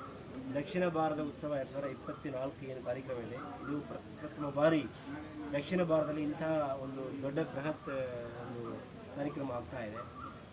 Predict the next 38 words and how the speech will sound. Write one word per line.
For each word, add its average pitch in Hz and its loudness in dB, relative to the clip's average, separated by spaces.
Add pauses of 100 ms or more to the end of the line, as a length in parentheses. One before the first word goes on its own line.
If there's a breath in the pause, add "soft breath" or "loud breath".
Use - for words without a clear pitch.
(260)
ಈ 156 2
ಒಂದು 160 4
ಕಾರ್ಯಕ್ರಮದ 160 4
ಭಾಳ 147 4
ಮುಖ್ಯ 147 2
ಉದ್ದೇಶ 143 0
ಏನಂದರೆ 127 -2 (580)
ಕರ್ನಾಟಕ 165 4
ಸರ್ಕಾರ 147 0
ಮತ್ತು 139 -2
ಎಫ್ 127 -6
ಕೆ 156 2
ಸಿ 147 -2
ಸಿ 135 -4
ಐ 117 -2
ಅವರು 123 -4
ಇಬ್ಬರು 139 2 (340)
ಕೈ 143 0
ಸೇರಿಸಿ 147 -2 (920)
ಈ 151 2
ಒಂದು 151 2
ಸೌತ್ 185 2
ಇಂಡಿಯನ್ 165 4
ಸ್ಟೇಟ್ಸ್, - -8
ಸೆವೆನ್ 165 6
ಸಿಸ್ಟರ್ಸ್ 160 -2
ಆಫ್ - 0
ಸೌತ್, 131 0 (760)
ನಮ್ಮ 156 4 (560)
ದಕ್ಷಿಣ 180 2
ಭಾರತದಲ್ಲಿ 156 4
ಏಳ್ಕು 170 2
ಪ್ರಮುಖ 147 0
ಸ್ಟೇಟ್ಸ್ 147 2
ಮತ್ತು 139 -4
ಯೂನಿಯನ್ 139 2
ಟೆರಿಟರೀಸ್ 127 -6
ಇದೆ. 117 -4